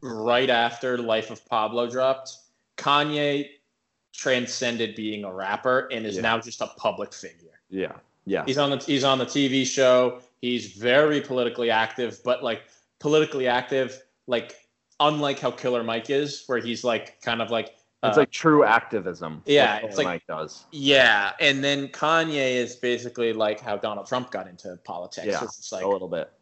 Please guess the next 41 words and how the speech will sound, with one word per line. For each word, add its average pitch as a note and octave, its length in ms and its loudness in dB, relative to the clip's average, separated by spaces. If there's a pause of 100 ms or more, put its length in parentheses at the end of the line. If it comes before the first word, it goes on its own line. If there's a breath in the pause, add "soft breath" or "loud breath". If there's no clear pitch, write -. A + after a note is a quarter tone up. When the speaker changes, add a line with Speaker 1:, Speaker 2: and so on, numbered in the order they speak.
(180)
Speaker 1:
"I A#2+ 120 2
got A#2+ 200 2
money A2+ 340 -2
and, G#2+ 120 -8
like, G#2 160 -8
look G#2+ 160 -10
at - 160 -12
me. A2+ 220 -10
Everyone B2 380 0
knows A#2+ 220 2
who A#2+ 120 0
I G#2+ 120 4 (180)
am, G#2 120 -4
so A2 140 -6
they're G2 220 -4
gonna G#2 240 -2
vote G#2 260 -6
for G2 220 -8 (100)
me." C#3 200 -10 (300)
Like, A2 120 2
Speaker 2:
I B2+ 40 8
Speaker 1:
everyone D3+ 320 6
Speaker 2:
feel C#3+ 60 2
Speaker 1:
knows C#3+ 340 6
I'm C3+ 160 2
a B2 40 -2
household B2+ 400 -4
name, A#2 240 -6
so G#2 120 -8
everyone G#2+ 320 -8
would G2 120 -14
vote A2 200 -4
for A2 140 -16
me. F#2+ 160 -20
That's G2+ 160 -12
kind G#2 160 -6
of G2 60 -10
how G2 120 -8
Tr-, - 280 -10
Donald G#2 220 -4
Trump A2 240 -4